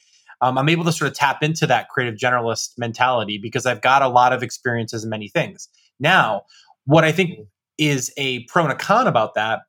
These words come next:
Speaker 1: is I've done a lot of work in, I've played with machine learning, I've played with lots of different things. So that makes me effective in storytelling, that makes me effective in marketing and branding. But if I was trying to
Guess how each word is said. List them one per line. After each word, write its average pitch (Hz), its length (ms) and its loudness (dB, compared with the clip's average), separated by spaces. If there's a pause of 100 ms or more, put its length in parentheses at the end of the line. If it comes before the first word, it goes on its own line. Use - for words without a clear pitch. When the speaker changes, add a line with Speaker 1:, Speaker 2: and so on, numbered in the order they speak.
(120)
Speaker 1:
is 135 420 -2 (840)
I've 156 160 6
done 175 140 4
a 156 40 6
lot 135 160 6
of 147 80 2
work 147 240 2 (100)
in, 139 460 -2 (380)
I've 127 240 -2 (180)
played 135 180 0
with 151 120 -4
machine 170 300 0
learning, 175 300 0
I've 104 160 -8
played 131 160 -2
with 151 140 -2
lots 170 220 2
of 165 100 -4
different 123 300 -6
things. 104 200 -8
So 139 140 0
that 156 220 4
makes 175 260 -2
me 135 420 -2 (200)
effective 151 420 -2
in 117 120 -6
storytelling, 156 640 -2
that 127 100 -2
makes 135 180 -8
me 131 80 -4
effective 120 380 -4
in 110 80 -8
marketing 120 420 -2
and 107 100 -10
branding. 131 480 -6 (400)
But 139 340 4 (200)
if 143 200 -2
I 143 200 4
was 156 240 0
trying 135 560 2
to 120 500 -2